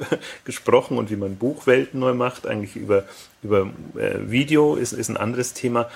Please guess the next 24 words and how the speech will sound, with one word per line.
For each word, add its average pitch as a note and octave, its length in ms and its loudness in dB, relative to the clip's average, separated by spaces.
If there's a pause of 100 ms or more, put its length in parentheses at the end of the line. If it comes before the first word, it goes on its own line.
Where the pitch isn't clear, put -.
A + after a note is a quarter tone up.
(180)
Und A2+ 60 0
ich A2+ 60 -4
glaub, - 360 2
Audio B2 280 2
ist B2 140 -2
auch A2 140 -2
noch A2+ 140 -4
sehr, A#2 380 -2
sehr A2+ 140 0
viel A2 220 -8
möglich. A2 400 -2
Also G#2+ 140 0
gerade A#2 280 4
wenn A#2 80 4
man A#2 140 2
so A#2 100 2
aus G#2+ 140 2
einer G#2 80 0
Soundcloud-Sicht G2+ 800 0
vielleicht F2+ 280 -2
mal G2+ 60 -6
betrachtet - 520 -2
und F#2+ 120 -8
nicht A#2 240 -2